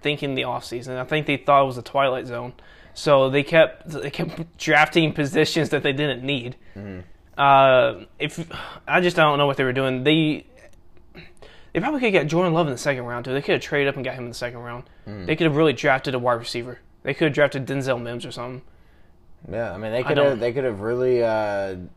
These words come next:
Speaker 2: so, yeah, I mean, they could have
Speaker 1: Or
Speaker 2: really
Speaker 1: T
Speaker 2: gave him
Speaker 1: Higgins.
Speaker 2: another weapon or anything.
Speaker 1: T Higgins would have been a really good fit for them. I
Speaker 2: Yeah.
Speaker 1: don't, uh, I didn't really like what they did this offseason,
Speaker 2: I
Speaker 1: so.
Speaker 2: mean, I love Justin Jefferson.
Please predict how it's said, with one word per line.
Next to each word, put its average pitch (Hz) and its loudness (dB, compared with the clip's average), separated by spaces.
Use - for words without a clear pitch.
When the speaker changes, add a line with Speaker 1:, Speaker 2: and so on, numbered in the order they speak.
Speaker 2:
so, 101 -12
yeah, 110 0
I - -4
mean, 101 -10
they 113 -4
could - -2
have 165 10
Speaker 1:
Or 165 10
Speaker 2:
really 127 4
Speaker 1:
T 131 6
Speaker 2:
gave 147 4
him 170 8
Speaker 1:
Higgins. 131 0
Speaker 2:
another 110 -2
weapon 120 -2
or 110 -6
anything. 92 -10
Speaker 1:
T 175 6
Higgins 175 6
would 151 2
have 151 2
been 143 2
a 135 -4
really 151 2
good 123 0
fit 139 -4
for 123 -14
them. 123 -14
I 131 -4
Speaker 2:
Yeah. 143 2
Speaker 1:
don't, 147 -2
uh, 135 4
I 151 8
didn't 175 10
really 156 6
like 151 8
what 143 0
they 127 -2
did 127 -2
this 123 -4
offseason, 120 -6
Speaker 2:
I - -16
Speaker 1:
so. 123 -2
Speaker 2:
mean, 123 0
I 135 8
love 151 10
Justin 113 0
Jefferson. 113 -6